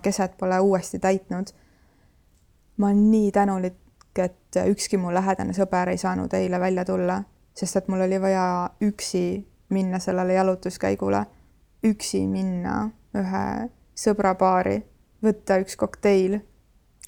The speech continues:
üksi istuda seal baari lati taga, rääkida paar sõna juttu ilusate võõrastega ja siis teha veel üks väike tiir, et, äh, jõuda tagasi tuppa.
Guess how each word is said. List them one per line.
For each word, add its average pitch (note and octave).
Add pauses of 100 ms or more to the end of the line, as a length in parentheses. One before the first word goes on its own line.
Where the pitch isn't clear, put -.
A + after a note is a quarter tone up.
(140)
üksi G#3+
istuda F#3+
seal F#3
baari F#3+
lati F#3+
taga, G3+ (920)
rääkida F#3+ (1000)
paar G#3
sõna F#3+
juttu F#3+ (1300)
ilusate G3
võõrastega F#3+ (760)
ja G3
siis F#3
teha F#3+
veel F#3+
üks -
väike F#3
tiir, F#3
et, -
äh, G3 (120)
jõuda G3
tagasi F#3
tuppa. G3+